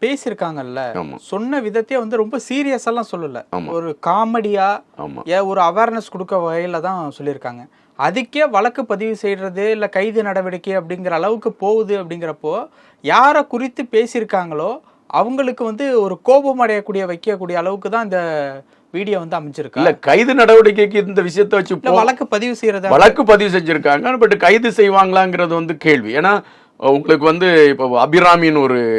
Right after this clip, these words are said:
Speaker 2: சகோதரி, இப்போ ஒரு வழக்கு பதிவாச்சு. அந்த சகோதரிக்கு வந்து ஒரு நீதிமன்-, நீதிபதி அவங்க வந்து ஒரு தீர்ப்பு கொடுக்குறாங்க. அந்த தீர்ப்பு வந்து, நீதிபதி அவங்க கொடுத்த தீர்ப்பு வந்து அந்த சூழலை புரிஞ்சுக்கிறாங்க. ரெண்டு குழந்தைய கொன்னுட்டா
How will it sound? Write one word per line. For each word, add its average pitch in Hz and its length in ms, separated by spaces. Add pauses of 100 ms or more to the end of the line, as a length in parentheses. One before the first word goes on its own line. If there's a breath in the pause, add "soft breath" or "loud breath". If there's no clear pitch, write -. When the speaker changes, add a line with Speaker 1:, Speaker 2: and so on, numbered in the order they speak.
(220)
Speaker 2:
சகோதரி, 151 420
இப்போ 113 500 (120)
ஒரு 131 180
வழக்கு 156 300
பதிவாச்சு. 139 580
அந்த 180 180
சகோதரிக்கு 147 540
வந்து 139 140
ஒரு 165 120
நீதிமன்-, 151 520
நீதிபதி 147 460
அவங்க 127 180
வந்து 135 160
ஒரு 170 120
தீர்ப்பு 135 380
கொடுக்குறாங்க. 78 380 (640 soft breath)
அந்த 160 200
தீர்ப்பு 240 440
வந்து, 196 320
நீதிபதி 202 460
அவங்க 180 220
கொடுத்த 175 300
தீர்ப்பு 190 360
வந்து 165 360
அந்த - 260
சூழலை 254 460
புரிஞ்சுக்கிறாங்க. 156 840
ரெண்டு 131 220
குழந்தைய 214 400
கொன்னுட்டா 180 520